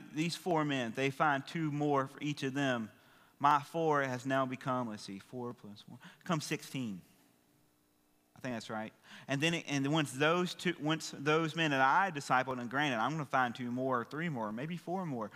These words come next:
Once those men find two more, and the men that they've taught two more, it's growing exponentially. You know, it's kinda how we want our bank accounts to grow. But you might be thinking, "How, how, what, will this really work?" Well, there's a man named William Wilberforce.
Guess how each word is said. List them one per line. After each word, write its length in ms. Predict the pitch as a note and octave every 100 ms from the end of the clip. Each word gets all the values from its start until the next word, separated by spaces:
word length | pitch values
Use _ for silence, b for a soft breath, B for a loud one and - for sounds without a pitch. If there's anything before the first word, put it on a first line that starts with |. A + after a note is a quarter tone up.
| G2+ B
Once 240 | - F3+ E3+
those 260 | A3 A3+
men 280 | E3 D3 C#3+
find 360 | C#3 D3 C#3 C3
two 180 | D3 C3
more, 400 | B2 A#2+ C#3 D3+ B B B B B
and 200 | C3+ C3
the 80 | C3+
men 220 | D#3 E3
that 120 | C#3
they've 220 | C3 A3+ G3+
taught 420 | D#3 C#3 - -
two 160 | C#3+
more, 260 | C3+ C3+ C#3
it's 180 | A2+ D3+
growing 520 | D#3 C3 E3 F#3 F#3
exponentially. 760 | - E3 - D3+ F3 G3+ D3 A#2+
You 80 | C3
know, 80 | F3
it's 100 | D#3+
kinda 180 | - G3+
how 220 | F#3+ F3+
we 80 | D#3
want 220 | D#3 E3
our 120 | B2+
bank 240 | B2+ F3+ G#3
accounts 400 | D#3+ D#3 - -
to 140 | B2+
grow. 260 | A2+ G2+ D2 - _ _ _ _ _ _ _ _ _ _ _ _ _ _ _ _ _ _ _ _ _ B B B B B
But 100 | D#3+
you 80 | F3+
might 160 | G#3
be 80 | G3
thinking, 220 | G3+ F3+
"How, 260 | E3+ G#3 G3+
how, 200 | - D3+ -
what, 280 | C3+ D3 -
will 180 | D3+ E3+
this 200 | E3 D#3+
really 200 | D#3+ D3
work?" 260 | D#3 C#3+
Well, 300 | C3+ D3 C#3+
there's 160 | C#3 C3+
a 40 |
man 200 | D3 E3
named 240 | D#3 C#3 B2
William 280 | C#3 C#3 B2
Wilberforce. 760 | B2+ A2+ - G#2 G2 - -